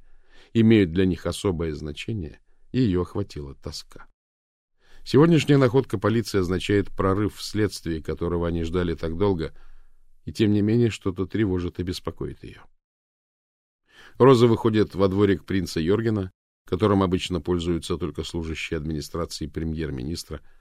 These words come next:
где ее окружают сразу несколько агентов. Они заслоняют ее собой на пути к темного цвета машине,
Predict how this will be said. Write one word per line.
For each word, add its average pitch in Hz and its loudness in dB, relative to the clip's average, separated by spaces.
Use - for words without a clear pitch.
где 113 6
ее 123 6
окружают 104 2
сразу 95 -2
несколько 82 -6
агентов. - -14
Они 110 4
заслоняют 107 2
ее 87 -2
собой 92 0
на 90 0
пути 85 -6
к - -20
темного 90 0
цвета 90 -4
машине, 87 -4